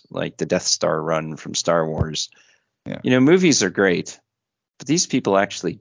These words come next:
Speaker 1: did this stuff.
Speaker 2: Oh, yeah, for sure.
Speaker 1: So, anyway.
Speaker 2: All right. Well, thanks, Matt. Um, I think that'll, uh, wrap us up today. Uh, we will be completing this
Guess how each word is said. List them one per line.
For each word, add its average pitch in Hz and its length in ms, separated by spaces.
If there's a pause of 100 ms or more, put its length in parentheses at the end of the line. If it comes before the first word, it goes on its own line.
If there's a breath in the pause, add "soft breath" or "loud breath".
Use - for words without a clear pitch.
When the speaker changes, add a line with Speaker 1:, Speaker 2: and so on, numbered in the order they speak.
Speaker 1:
did 90 240
this - 140
stuff. - 560 (100)
Speaker 2:
Oh, 185 140
yeah, 139 180 (200)
for - 60
sure. 190 140
Speaker 1:
So, - 400 (1600 soft breath)
anyway. - 300 (1200 loud breath)
Speaker 2:
All 156 100
right. - 160
Well, 110 200
thanks, 139 340
Matt. 135 300 (120)
Um, 101 500 (340)
I 98 60
think 110 260
that'll, 95 420
uh, 92 240
wrap 98 260
us 95 200
up 101 180
today. 104 540 (100)
Uh, 95 500 (1120)
we 104 160
will 113 240
be 117 160
completing 104 460
this - 260